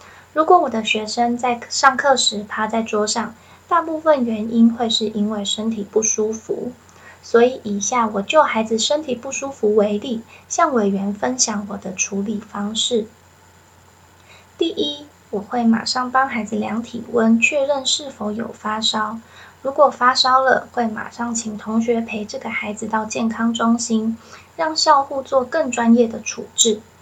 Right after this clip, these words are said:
如果孩子没有发烧，只是其他的不舒服，我会询问孩子是否需要去健康中心。如果孩子想要留在教室，我会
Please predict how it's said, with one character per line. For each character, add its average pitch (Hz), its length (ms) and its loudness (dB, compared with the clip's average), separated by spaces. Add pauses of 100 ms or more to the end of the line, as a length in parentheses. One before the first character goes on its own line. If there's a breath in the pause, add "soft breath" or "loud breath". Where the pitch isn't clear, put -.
(440 loud breath)
如 302 160 2
果 330 100 4
孩 240 240 2
子 240 140 0
没 233 120 6
有 240 140 -4
发 220 220 0
烧， 220 260 -2
只 226 160 -6
是 226 160 -8
其 226 200 -4
他 233 160 -4
的 226 100 -4
不 220 220 -8
舒 523 280 0
服， 220 440 -2 (320 loud breath)
我 - 120 -2
会 247 200 -2
询 208 240 -2
问 254 160 0
孩 214 180 -6
子 208 160 -2
是 - 240 -2
否 - 180 -6
需 - 200 -6
要 208 120 0
去 208 160 -6
健 220 220 -6
康 208 220 -6
中 202 260 -2
心。 196 400 -2 (480 loud breath)
如 269 140 6
果 302 100 10
孩 214 320 0
子 220 160 2
想 208 260 -4
要 208 200 2
留 202 180 -4
在 226 220 0
教 208 260 4
室， 214 320 2 (400 loud breath)
我 - 60 -12
会 214 200 -6